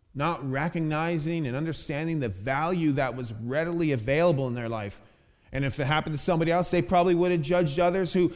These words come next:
who would have reacted the same way. The point of this parable is that both these men knew of a treasure. They saw what was valuable. They saw it before them, and they decided to go for it.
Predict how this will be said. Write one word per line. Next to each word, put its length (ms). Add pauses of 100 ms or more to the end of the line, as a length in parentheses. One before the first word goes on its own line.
(160)
who 100
would 140
have 140
reacted 460
the 60
same 360
way. 400 (3000)
The 100
point 320
of 40
this 180
parable 720 (400)
is 120
that 220
both 280
these 220
men 440 (600)
knew 240
of 100
a 60
treasure. 460 (960)
They 120
saw 480
what 160
was 140
valuable. 520 (200)
They 100
saw 380
it 80
before 340
them, 260 (880)
and 160
they 120
decided 580
to 80
go 180
for 280
it. 60